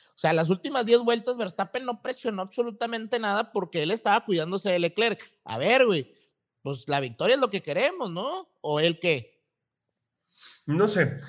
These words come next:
Speaker 2: no sé, yo me
Speaker 1: Ay,
Speaker 2: imagino que
Speaker 1: métete a la polémica, Tinoco.
Speaker 2: O sea, sí, sí, sí le hubiera,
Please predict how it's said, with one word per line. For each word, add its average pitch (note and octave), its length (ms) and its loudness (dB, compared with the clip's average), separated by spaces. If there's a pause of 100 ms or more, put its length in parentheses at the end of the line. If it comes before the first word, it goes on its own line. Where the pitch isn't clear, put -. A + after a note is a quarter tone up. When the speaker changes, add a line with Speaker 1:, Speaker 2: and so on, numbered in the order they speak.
(160)
Speaker 2:
no D#3 160 2
sé, D#3 400 2
yo D#3 160 2
me F3+ 140 0
Speaker 1:
Ay, G#3 60 6
Speaker 2:
imagino G3 300 8
que F#3 60 6
Speaker 1:
métete G#3+ 360 4
a G3+ 40 6
la D4 120 6
polémica, D4 640 2
Tinoco. D4 760 0
Speaker 2:
O - 40 2
sea, F3+ 220 0 (480)
sí, A3+ 280 -2
sí, A#3 240 -2
sí A#3+ 120 2
le A#3+ 80 2
hubiera, B3 400 0